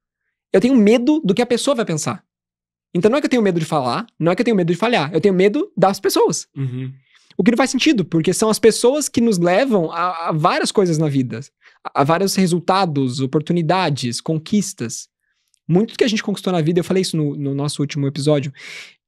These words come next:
Speaker 1: muito do que a gente conquistou na vida é por conta das pessoas que nos levaram até lá. Alguma pessoa começou isso aqui com você, senão, senão você não estaria aqui,
Speaker 2: Sim.
Speaker 1: entende?
Speaker 2: Acho que a
Speaker 1: Vo-,
Speaker 2: maioria das coisas da
Speaker 1: é,
Speaker 2: vida,
Speaker 1: você
Speaker 2: né?
Speaker 1: nasceu de duas pessoas que te deram uma oportunidade.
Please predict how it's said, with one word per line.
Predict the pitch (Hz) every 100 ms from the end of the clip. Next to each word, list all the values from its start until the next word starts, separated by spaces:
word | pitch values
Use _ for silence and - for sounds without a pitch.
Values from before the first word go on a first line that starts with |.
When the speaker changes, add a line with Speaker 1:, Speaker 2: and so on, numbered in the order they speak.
| _ _ _ -
Speaker 1:
muito | 156 220 247
do |
que | 220
a | 202
gente | 202
conquistou | - 196 - - 254
na | 208
vida | 147 196 190 - _ _
é | 160
por | - 202
conta | - 262 294
das | 202 -
pessoas | 175 - 254 -
que | 208
nos | 175
levaram | 160 143 139 139
até | 131 143
lá. | 120 107 - - 127
Alguma | 120 127 165
pessoa | 262 - 311
começou | 185 165 165
isso | 147
aqui | -
com | 156
você, | 165 165 247 151
senão, | - 147 127 _
senão | - 131
você | 156
não |
estaria | 175 240
aqui, | - 262
Speaker 2:
Sim. | 160 151 _ _
Speaker 1:
entende? | 135 139 220 - _
Speaker 2:
Acho | 120 -
que | 139
a |
Speaker 1:
Vo-, | 147
Speaker 2:
maioria | 160 180 208 170 220
das | 185 135
coisas | 139 135 123 117
da | 123
Speaker 1:
é, | 233
Speaker 2:
vida, | 247 139
Speaker 1:
você | 165 196
Speaker 2:
né? | 233
Speaker 1:
nasceu | 254 320
de | 190
duas | 190
pessoas | - 156 147 120
que | - 165
te |
deram | 147 151
uma | 151
oportunidade. | 139 135 143 135 110 -